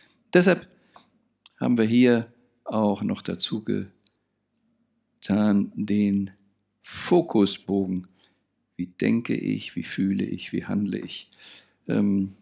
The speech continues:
ist eine einfache Geschichte. Du kannst es hier dir runterladen oder du nutzt einfach diese drei Rubriken und dann hab den Fokus auf viel mehr Lebensfreude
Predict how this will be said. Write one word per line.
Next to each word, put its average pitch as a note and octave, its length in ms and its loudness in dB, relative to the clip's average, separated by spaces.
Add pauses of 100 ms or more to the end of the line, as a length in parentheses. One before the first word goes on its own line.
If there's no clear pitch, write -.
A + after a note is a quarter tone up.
(400)
ist - 220 -10
eine G#2 100 -2
einfache G#2 440 -4
Geschichte. - 600 -4
Du - 140 -8
kannst - 260 -10
es - 280 -12 (540)
hier G#2 340 2
dir F2+ 240 -6
runterladen G#2 880 0 (440)
oder G#2 720 0 (360)
du F#2+ 320 -6 (200)
nutzt G2 460 -6
einfach G2 520 -8 (220)
diese G2+ 200 -4
drei G2+ 280 -6
Rubriken F#2+ 720 -6 (380)
und G2 320 -6
dann F#2+ 380 -4 (1300)
hab - 140 -14
den A2 140 -2
Fokus - 520 -4
auf G2+ 460 -8 (640)
viel - 280 -2
mehr F#2+ 100 2
Lebensfreude B2+ 720 -2